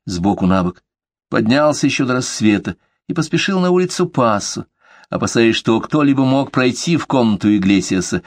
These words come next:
в тот момент, когда откроют входную дверь внизу. Однако никто из входивших не показался мне подозрительным,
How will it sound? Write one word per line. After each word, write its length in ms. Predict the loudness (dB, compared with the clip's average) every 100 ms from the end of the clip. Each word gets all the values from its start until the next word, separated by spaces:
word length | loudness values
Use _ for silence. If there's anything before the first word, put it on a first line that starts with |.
| -12 -16
в 120 | -2
тот 220 | -2 2
момент, 320 | 2 2 0
когда 320 | 0 0 0 -2 _ _
откроют 400 | -4 0 2 2
входную 380 | 2 -2 2 2
дверь 240 | 2 2 2
внизу. 340 | -2 -4 -8 _ _ _ _ _ _ _ _ _ _ _
Однако 600 | -8 -6 -2 -2 0 -2 -4 _ _ _ _
никто 280 | -2 -2 0
из 140 | -2 -2
входивших 640 | -2 -2 -2 -4 -4 -4
не 80 | -4
показался 520 | -2 0 0 0 -2
мне 120 | -4
подозрительным, 720 | -2 -4 -2 -2 -2 -2 -4